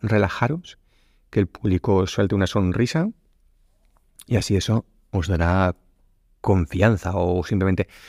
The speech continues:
podéis empezar haciendo alguna pregunta al público, si queréis, in-,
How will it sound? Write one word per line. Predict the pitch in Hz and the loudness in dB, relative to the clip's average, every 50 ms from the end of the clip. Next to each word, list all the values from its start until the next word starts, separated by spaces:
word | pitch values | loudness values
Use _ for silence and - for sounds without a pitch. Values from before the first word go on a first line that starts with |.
| - - _ | -20 -20 _
podéis | - 101 101 98 - | 0 2 2 2 2
empezar | - 107 92 92 95 92 | 0 -2 0 0 0 0
haciendo | 87 - 117 101 | 0 0 0 0
alguna | 92 90 90 90 90 85 | 0 2 2 0 0 0
pregunta | - 87 85 87 107 127 135 113 101 101 | -2 -2 0 0 2 2 2 2 2 2
al | 92 87 80 | 2 0 0
público, | - - 110 117 110 98 85 - - 92 90 80 | 0 2 2 4 4 2 0 -2 -4 -6 -6 -6
si | - - 85 | -6 -6 -8
queréis, | - - 92 92 104 98 90 - - - - - | -4 -2 0 0 0 0 -4 -8 -12 -18 -14 -8
in-, | - 98 90 90 | -4 -4 -4 -4